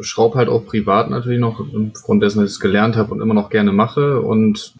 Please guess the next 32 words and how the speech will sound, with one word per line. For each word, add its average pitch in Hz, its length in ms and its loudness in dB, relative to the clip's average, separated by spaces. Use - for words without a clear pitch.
dann 101 240 -4
kommt 107 160 -2
man 113 100 -2
auf 107 180 -2
Ideen, 110 380 2
dass 110 160 2
man 104 120 2
das 104 120 0
vielleicht - 180 0
auch 107 60 2
mal 101 100 2
mit 101 200 0
Video 117 280 -2
festhält. 127 540 0
Man 104 220 0
guckt 117 240 -2
ja 104 60 2
auf 104 120 -2
YouTube 110 320 -2
auch 107 160 0
einige 107 560 -2
Videos. 131 520 -2
Da 104 140 2
hat 113 100 -4
man 127 120 2
sich 120 160 4
halt 117 100 2
auch 113 80 0
mal 113 120 4
selbst 110 280 2
ausprobiert 110 640 0
und, 101 480 -4